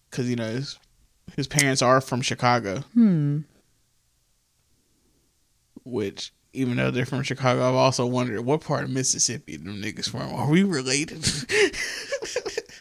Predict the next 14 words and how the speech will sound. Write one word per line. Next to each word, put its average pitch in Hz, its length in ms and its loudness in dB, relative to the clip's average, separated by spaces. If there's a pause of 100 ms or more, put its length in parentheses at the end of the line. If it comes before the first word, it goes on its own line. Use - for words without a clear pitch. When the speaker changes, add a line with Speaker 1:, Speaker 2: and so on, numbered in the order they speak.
(880)
Speaker 1:
All 247 220 6
Chicago 165 560 8
niggas 143 400 6
are 131 40 4
Mississippi 131 640 4
niggas. - 440 -6 (1500)
Speaker 2:
Okay. 170 460 2 (340)
That's, - 480 -6 (400)
you 180 180 0
went 165 200 2
super 190 280 -2
deep 139 240 -4
with 139 160 0
it. - 180 -4